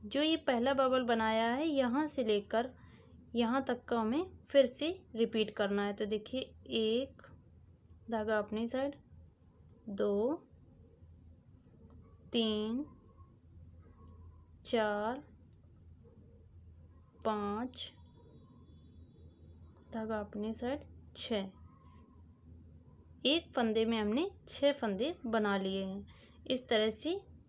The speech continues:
सिलाई को पलटेंगे, धागा अपनी साइड को लाएंगे।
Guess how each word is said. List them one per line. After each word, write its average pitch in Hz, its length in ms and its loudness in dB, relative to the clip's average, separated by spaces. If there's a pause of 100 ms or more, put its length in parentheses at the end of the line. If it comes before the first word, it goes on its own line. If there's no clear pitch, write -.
(100)
सिलाई 214 260 4
को 226 160 -2
पलटेंगे, 240 640 2
धागा 226 420 2
अपनी 214 280 0
साइड 233 260 2
को 247 140 2
लाएंगे। 240 520 2